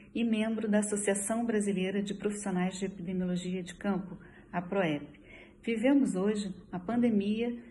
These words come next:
do novo coronavírus e não temos ainda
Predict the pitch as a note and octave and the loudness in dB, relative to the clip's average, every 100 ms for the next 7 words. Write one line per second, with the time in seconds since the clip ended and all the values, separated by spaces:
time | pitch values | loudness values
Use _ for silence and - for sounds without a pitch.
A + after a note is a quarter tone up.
0 | - F#3 G3 G3 G#3 G#3 G#3+ G#3 G#3 G3+ | -12 -2 0 2 0 0 0 2 2 0
1 | F#3+ F3+ E3 - - - - - G3+ G3+ | 0 -2 -2 -4 -10 -16 -20 -10 0 2
2 | B3+ C4 A3+ A3+ G#3+ G3 F3+ F3+ G#3 G3 | 2 2 0 0 0 0 0 2 2 0